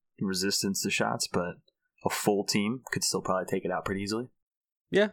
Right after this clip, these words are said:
Speaker 2: I mean, you bring up a good point. Like, if it was slow, slightly armored, so, like, the, like, maybe a, a middle ground between the armored U A Z and then, like, just a regular U A Z, like, somewhere in between that. But it, again, like, it ran as slow as the, the Volkswagen bus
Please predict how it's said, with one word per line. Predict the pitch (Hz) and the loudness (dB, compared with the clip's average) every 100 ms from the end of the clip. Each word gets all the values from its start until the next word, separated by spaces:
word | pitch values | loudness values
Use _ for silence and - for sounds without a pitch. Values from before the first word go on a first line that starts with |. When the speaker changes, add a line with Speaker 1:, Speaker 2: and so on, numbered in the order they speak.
| - | 2
Speaker 2:
I | |
mean, | 160 165 - - | 4 4 0 -8
you | 147 151 | -2 4
bring | 170 | 4
up | 135 | 4
a | |
good | 107 101 | 4 4
point. | 127 120 85 | 6 4 4
Like, | 101 - | -2 -2
if | 110 - | -2 0
it | 113 | 0
was | 104 110 107 | 2 0 0
slow, | - - 104 82 90 107 113 _ | -6 -6 -2 0 2 0 -2 _
slightly | - 117 101 113 | 0 4 4 2
armored, | - 101 104 110 107 | 2 0 2 0 2
so, | 120 | 2
like, | 107 104 | 4 2
the, | 107 110 _ _ _ _ _ | -2 -4 _ _ _ _ _
like, | 110 98 | -4 0
maybe | 120 120 | 2 2
a, | 107 - | 2 0
a | 104 | -2
middle | 107 110 | 2 2
ground | 110 110 110 | 4 4 4
between | 107 - 110 | 2 0 0
the | 107 | 2
armored | 87 104 104 104 | 0 0 0 0
U | 101 | 0
A | 98 101 | 0 -2
Z | 98 104 107 - | -4 -4 -4 -4
and | 104 | -4
then, | 104 98 | -4 -4
like, | 92 | -6
just | 87 104 | -8 -8
a | 104 | -6
regular | 101 101 110 | -6 -2 0
U | 113 117 123 | 2 4 4
A | 123 135 | 4 2
Z, | 131 - _ | -4 -14 _
like, | - 110 | -8 0
somewhere | - 123 117 | 2 4 4
in | |
between | 107 98 117 110 | 2 0 0 2
that. | 104 107 78 | 2 0 0
But | 104 - _ | -4 -4 _
it, | - 107 - 113 - _ - | -8 -6 -2 -4 -4 _ -6
again, | 107 110 92 | 0 0 0
like, | 95 107 | -4 -4
it | 76 | -4
ran | 95 107 104 | 0 2 2
as | 95 95 | 0 -4
slow | - 107 104 101 | -6 0 2 4
as | 104 101 | 2 0
the, | 104 98 98 87 - 104 | -2 -2 -2 -4 -6 -8
the | 107 101 | -6 0
Volkswagen | 107 104 110 107 101 101 | 0 2 4 4 4 -2
bus | 101 98 - - | -2 -2 -4 -8